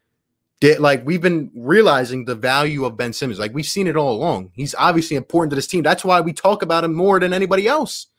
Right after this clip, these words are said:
because he has the potential to take this team over the top. We know Joel's gonna show up. We know Tobi-, I mean, from what we've seen, like, we were bashing Tobi-, I don't even, if you go back and look at the videos,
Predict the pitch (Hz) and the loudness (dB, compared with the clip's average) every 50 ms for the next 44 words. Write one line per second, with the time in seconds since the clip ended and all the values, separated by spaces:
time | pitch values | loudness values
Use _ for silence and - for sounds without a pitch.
0 | _ _ _ _ _ _ _ _ - 170 170 202 190 180 196 190 190 202 208 214 | _ _ _ _ _ _ _ _ -6 -2 0 0 0 0 0 0 0 2 2 0
1 | 208 196 208 202 - 214 196 - 233 247 277 269 - 233 180 127 - - 175 160 | 0 0 -2 -4 -4 -4 -2 0 0 2 0 0 -2 -4 -4 -4 -4 -6 -6 -4
2 | - - 214 208 - 190 185 - - 208 202 202 202 - - _ - 185 190 202 | -2 -4 -4 -4 -4 -10 -10 -8 -6 -6 -4 -4 -6 -8 -10 _ -2 0 0 2
3 | 196 196 190 196 - 202 220 240 - - - _ _ _ _ _ _ _ _ _ | 2 0 -2 0 2 2 4 2 2 -2 -6 _ _ _ _ _ _ _ _ _
4 | _ _ _ _ _ _ _ _ _ - 117 139 165 185 170 151 165 156 160 170 | _ _ _ _ _ _ _ _ _ -4 0 2 4 4 4 6 4 4 4 4
5 | 180 175 - 175 160 151 - - 151 143 147 151 165 - - _ _ _ _ _ | 0 -2 -4 -6 -6 -4 -2 -2 -2 0 0 -2 -2 -4 -8 _ _ _ _ _
6 | _ _ _ _ _ _ _ _ - 120 131 156 170 165 - 170 139 135 143 147 | _ _ _ _ _ _ _ _ -6 -2 0 0 0 0 0 -2 0 2 0 0
7 | 147 165 165 165 160 160 147 147 165 165 165 175 - - 185 175 165 165 - - | 0 0 0 -2 -2 -2 -2 0 0 0 0 -2 -2 0 0 -2 -2 -4 -10 -20
8 | _ _ - - 185 175 151 160 269 320 330 320 294 226 165 143 175 180 208 220 | _ _ -2 0 0 0 2 4 6 6 6 6 6 4 4 2 2 2 2 0
9 | 220 - 214 196 - 185 151 147 165 - - - 160 220 320 349 262 202 214 220 | -2 -4 -8 -8 -8 -8 -4 -4 -4 -4 -2 -2 -2 -2 -2 -4 -6 -6 -8 -6
10 | 196 208 196 - - - 156 - - 226 262 262 - 214 202 180 196 185 190 - | -4 -4 -4 -6 -6 -10 -10 -8 -6 -6 -2 2 2 2 4 2 0 -2 -2 -6
11 | 160 147 143 156 160 165 147 123 107 107 131 139 160 165 160 165 160 | -8 -8 -8 -6 -6 -6 -8 -8 -8 -6 -4 -2 0 0 0 -2 -4